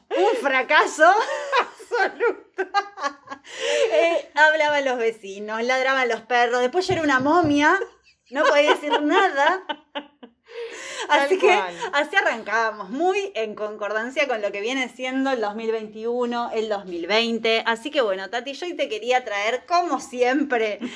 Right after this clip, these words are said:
Speaker 1: una pregunta importantísima.
Speaker 2: Fundamental.
Speaker 1: Que no es una pregunta, por empezar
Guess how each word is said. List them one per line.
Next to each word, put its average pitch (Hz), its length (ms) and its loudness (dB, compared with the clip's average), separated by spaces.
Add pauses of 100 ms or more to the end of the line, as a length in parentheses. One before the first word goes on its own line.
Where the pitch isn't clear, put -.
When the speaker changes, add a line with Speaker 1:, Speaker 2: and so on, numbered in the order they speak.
(180)
Speaker 1:
una 392 320 4
pregunta 254 540 0
importantísima. 247 1200 0
Speaker 2:
Fundamental. 277 960 2 (300)
Speaker 1:
Que 440 140 -2
no 453 140 0
es - 80 -8
una 226 220 -4
pregunta, 214 640 -4
por 220 160 -2
empezar 381 360 0